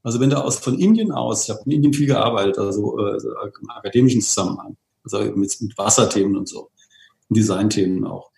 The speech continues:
Wenn du von Indien aus auf Deutschland guckst, wird Deutschland extrem genau beobachtet. Was hier an Umweltgesetzgebung läuft, das ist, da kommt das sofort an.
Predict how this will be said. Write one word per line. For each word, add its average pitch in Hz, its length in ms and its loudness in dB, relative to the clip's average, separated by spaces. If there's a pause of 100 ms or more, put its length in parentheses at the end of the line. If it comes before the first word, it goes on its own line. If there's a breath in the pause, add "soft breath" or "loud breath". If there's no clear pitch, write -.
(160)
Wenn 110 80 -2
du 113 40 2
von 117 120 0
Indien 214 320 6
aus 165 120 2
auf 156 120 -6
Deutschland 165 340 -2
guckst, - 240 -8
wird 110 140 -6
Deutschland 165 260 0
extrem 202 520 0
genau 202 240 -2
beobachtet. 190 500 -2
Was - 140 -4
hier 160 120 0
an - 100 -2
Umweltgesetzgebung 165 920 2
läuft, 151 280 0
das 143 80 -6
ist, 135 240 -8
da - 40 -10
kommt 156 180 -4
das - 120 -2
sofort 156 380 -2
an. 95 240 -2